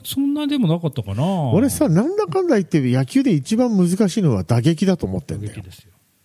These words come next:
Speaker 2: だよね。
Speaker 1: 打撃でしょ。
Speaker 2: だって飛んでくる小さい球をさ、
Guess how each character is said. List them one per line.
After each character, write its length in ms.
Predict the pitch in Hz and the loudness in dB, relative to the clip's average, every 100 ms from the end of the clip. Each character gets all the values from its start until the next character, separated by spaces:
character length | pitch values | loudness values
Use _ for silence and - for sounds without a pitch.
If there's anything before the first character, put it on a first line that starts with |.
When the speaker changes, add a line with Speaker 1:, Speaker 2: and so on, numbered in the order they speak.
| - | -8
Speaker 2:
だ 160 | 98 226 | 0 2
よ 140 | 165 | 2
ね。 220 | 104 92 | -2 -4
Speaker 1:
打 120 | 78 98 | -6 -10
撃 260 | 113 139 | -10 -4
で 60 | 123 | -2
し 20 | |
ょ。 20 | |
Speaker 2:
だ 80 | 170 | -2
っ 20 | |
て 0 | |
飛 300 | 107 - 311 | 0 2 2
ん 20 | 359 | 0
で 120 | 311 | 0
く 100 | 320 | 0
る 60 | |
小 260 | 165 - 220 | 0 0 0
さ 140 | 233 | 2
い 80 | 160 | 0
球 80 | 135 | 0
を 240 | 127 110 | 0 -2
さ、 320 | 85 98 87 | -4 -4 -6